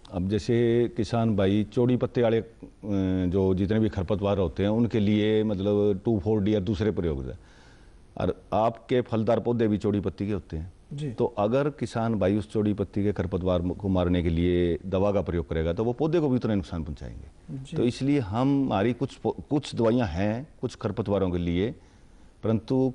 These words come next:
Speaker 1: कि आमतौर पर किसान भाइयों को चाहिए कि वो नराई गुडाई करें, खासतौर पर नए पौधों की, क्योंकि अब हम बात कर रहे हैं नए पौधों
Speaker 2: जी, जी,
Speaker 1: की,
Speaker 2: बिल्कुल।
Speaker 1: उसमें साल दो साल तो वो बिल्कुल भी किसी रसायन का जो खरपतवार के लिए ना प्रयोग करें।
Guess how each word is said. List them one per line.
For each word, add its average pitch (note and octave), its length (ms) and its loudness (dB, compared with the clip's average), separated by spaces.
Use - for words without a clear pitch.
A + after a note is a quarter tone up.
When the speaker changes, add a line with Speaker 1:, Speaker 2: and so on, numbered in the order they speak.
Speaker 1:
कि - 80 -10
आमतौर C3 440 2
पर A2+ 120 -2
किसान G2 420 -2
भाइयों D#2+ 220 0
को E2 100 0
चाहिए F2+ 420 2
कि G#2 180 -2
वो G#2 200 2
नराई E2+ 340 0
गुडाई D2+ 400 0
करें, F#2+ 300 -2
खासतौर G2+ 460 -2
पर A#2+ 200 -2
नए A#2 320 4
पौधों D2+ 300 -4
की, B1+ 160 -12
क्योंकि F#2+ 180 -4
अब G2+ 120 2
हम F#2+ 140 0
बात F#2+ 240 0
कर G#2 100 -2
रहे G2+ 100 0
हैं G2 80 2
नए A2+ 120 2
पौधों F#2+ 320 0
Speaker 2:
जी, F2+ 100 -2
जी, A#2+ 80 0
Speaker 1:
की, D3+ 80 -10
Speaker 2:
बिल्कुल। D#3+ 280 -10
Speaker 1:
उसमें B2+ 360 0
साल A#2 400 0
दो A2+ 180 0
साल G#2+ 300 0
तो A#2 160 -2
वो B2 120 2
बिल्कुल A2+ 540 0
भी G#2+ 200 2
किसी A2+ 300 -2
रसायन F#2+ 380 0
का G2 180 0
जो G#2+ 420 2
खरपतवार G2 440 -2
के E2+ 80 -2
लिए F2+ 140 0
ना F#2+ 200 2
प्रयोग C#2 380 -8
करें। A#1+ 180 -12